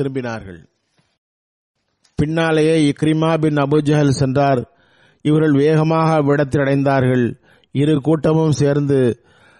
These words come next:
அப்துல்லா பின் சுபைர் மற்றும் அவர்களுடன் இருந்த சில சஹாபிகளை அங்கேயே கொன்று போட்டுவிட்டு இஸ்லாமிய இராணுவத்தை திடீரென்று அங்கிருந்து தாக்கினார்கள்.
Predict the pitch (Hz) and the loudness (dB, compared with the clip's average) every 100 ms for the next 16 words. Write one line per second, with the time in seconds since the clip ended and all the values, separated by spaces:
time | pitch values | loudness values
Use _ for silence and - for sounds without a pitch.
0 | _ - 131 135 151 160 160 147 147 - | _ -6 -4 -2 0 2 2 0 -2 -2
1 | 139 143 147 139 123 143 135 113 - - | -2 0 0 0 -2 -2 -2 -4 -8 -4
2 | 135 143 143 143 147 139 147 160 135 147 | 0 2 2 2 0 0 0 -2 0 -2
3 | 135 127 123 135 139 127 123 120 107 _ | -2 -2 -2 0 0 0 0 -2 -4 _
4 | _ _ _ - 123 147 151 151 165 151 | _ _ _ -8 -4 -2 0 2 0 0
5 | 135 139 143 135 131 127 127 104 123 117 | -2 0 0 0 0 0 -2 -2 0 0
6 | 107 - _ _ _ 139 123 139 151 151 | -2 -6 _ _ _ -4 -2 0 0 0
7 | 139 123 127 139 131 - 127 117 123 131 | 0 0 0 0 -2 -2 -2 0 -2 0
8 | 156 160 139 123 123 113 - 117 127 127 | 0 2 0 0 0 0 -2 -4 -2 -2
9 | 135 139 110 120 117 120 110 95 90 82 | 0 -2 -2 -4 -4 -6 -6 -8 -10 -14